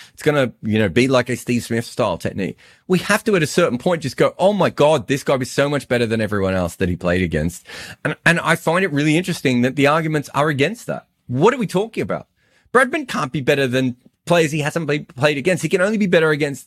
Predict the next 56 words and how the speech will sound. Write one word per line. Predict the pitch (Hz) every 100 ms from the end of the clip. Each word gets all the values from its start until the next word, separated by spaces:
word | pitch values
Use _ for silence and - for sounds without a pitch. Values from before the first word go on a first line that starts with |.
| -
than | 135 160
the |
players | - 139 143
he | - -
played | 110 107
up | 104
against. | 95 85 65 - - -
And | 143 156
as | 180 202
I |
have | 202 175
said | 170 -
before, | 123 147
the | 113 139 -
absolute | 180 180 160 180 170 120
gold | 127 139 135
standard | - 139 135
of | 123
cricket | - 127 - -
in | 110
the | -
era | 117 131
that | 120
Don | 113 110
Bradman | 104 98 90
played | 82 101 95 98
was | 87
England, | 95 98 87 82 - -
and | 135
he | 135
averaged | 131 123 113 -
high | - 139 147
eighties | 104 104 117 87
against | 87 73 67
them. | - 67 _ _ _ _ _ _ -
Come | 233 214
on. | 156 175 110 - _ _ _ _ _ -
<laughs> | -
What | - 196
are | 285
we | 330
doing | 180 226 294
here? | 135 98 67 _ _ _ _ _ _ _ _ _
And | -
I | 262
don't | 339 403
even | 339
like | 214 156 196
Bradman. | - 143 123
I | 147
don't | 247
like | 226 190
him | 196
as | 175
a | 160
person. | - 156 180 - 85